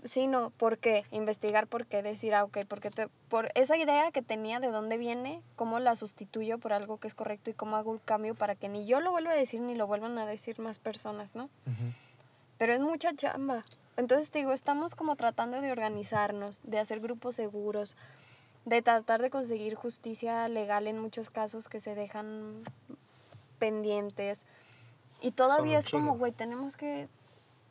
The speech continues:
Speaker 1: estarles explicando por qué lo hacemos. Es como, güey, neta, no tenemos tiempo. O sea, es como, ¿sobrevives o
Speaker 3: ¿O no?
Speaker 1: o haces una guía de, "Ay, para que lo entiendan"? Entonces, no sé si tienes
Speaker 3: ¿Sobrevives
Speaker 1: sentido.
Speaker 3: o no?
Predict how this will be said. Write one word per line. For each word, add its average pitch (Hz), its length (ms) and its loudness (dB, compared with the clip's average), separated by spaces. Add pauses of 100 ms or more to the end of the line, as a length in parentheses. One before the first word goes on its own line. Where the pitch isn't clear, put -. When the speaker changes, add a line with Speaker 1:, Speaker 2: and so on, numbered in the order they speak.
(240)
Speaker 1:
estarles 254 760 -2
explicando 233 600 -8
por 240 180 -6
qué 240 100 -8
lo 254 80 -6
hacemos. 254 280 -8
Es 240 100 -10
como, 247 160 -6
güey, 226 160 -6
neta, 226 240 -8
no 233 160 -8 (140)
tenemos 226 520 -6 (440)
tiempo. 247 640 -2 (180)
O 233 100 -6
sea, 233 100 -4
es 226 100 -6
como, 262 360 0
¿sobrevives 226 800 -4
o 208 440 -4 (920)
Speaker 3:
¿O 110 120 -6
no? 113 140 -4 (240)
Speaker 1:
o 220 120 0
haces 226 200 2
una 240 220 -2
guía 226 340 2
de, 220 180 -2 (120)
"Ay, 214 180 2
para 208 240 -2
que 202 100 -8
lo 214 80 -10
entiendan"? 220 320 -8
Entonces, 240 200 -8
no 240 160 -8
sé 240 120 -12
si 233 100 -12
tienes 233 280 -12
Speaker 3:
¿Sobrevives 117 400 -4
Speaker 1:
sentido. 107 220 -4
Speaker 3:
o - 0 -
no? 117 60 -10